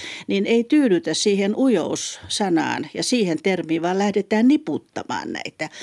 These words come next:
Me ju-, hyvin usein jouduin haastattelussa tai, mm, kun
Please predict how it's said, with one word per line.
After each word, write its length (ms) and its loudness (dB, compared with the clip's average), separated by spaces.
Me 60 0
ju-, 220 0
hyvin 260 2
usein 360 2
jouduin 340 4
haastattelussa 840 -2
tai, 300 0
mm, 120 -2
kun 160 0